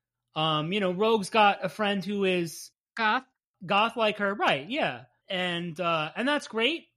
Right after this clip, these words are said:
Speaker 1: but it was kinda dumb for Rogue to bring Risty into the Institute for a tour without letting anybody know.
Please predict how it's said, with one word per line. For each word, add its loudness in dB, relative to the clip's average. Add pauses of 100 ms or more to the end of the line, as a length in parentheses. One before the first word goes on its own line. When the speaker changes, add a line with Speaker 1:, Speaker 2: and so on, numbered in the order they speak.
(240)
Speaker 1:
but 2
it -4
was 2
kinda -2
dumb -2 (200)
for 2
Rogue 2
to -4 (360)
bring 2
Risty 0
into 0
the 2
Institute -2 (160)
for 2
a 2
tour 0 (460)
without 4
letting 2
anybody 2
know. 0